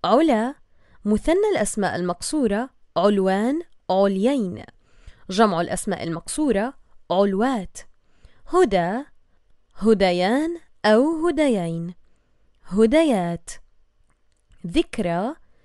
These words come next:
ذكريان أو ذكريين. ذكريات. مرعى، مرعيان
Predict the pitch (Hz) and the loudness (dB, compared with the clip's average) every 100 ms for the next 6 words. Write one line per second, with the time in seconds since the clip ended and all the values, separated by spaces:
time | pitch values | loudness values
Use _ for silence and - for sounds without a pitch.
0 | _ - - 190 240 240 208 180 170 175 | _ -18 -6 -4 -2 0 0 2 2 0
1 | 220 339 359 - 208 190 185 254 - _ | -2 -4 -8 -4 -2 0 -2 -6 -12 _
2 | 202 196 - 269 320 285 185 165 160 160 | -4 -2 -2 -2 0 0 0 -4 -8 -10
3 | 175 - - - - - _ _ - - | -14 -18 -20 -20 -20 -20 _ _ -20 -14
4 | 165 214 226 208 175 202 254 190 - - | -4 -2 0 0 2 0 0 -6 -10 -20
5 | - _ _ _ _ - 214 254 381 330 | -20 _ _ _ _ -8 2 4 4 2
6 | 165 170 202 294 - _ _ _ _ 220 | -2 -6 -6 -6 -10 _ _ _ _ 0
7 | 220 202 175 175 185 180 208 285 | 2 2 0 -2 -2 -2 0 -2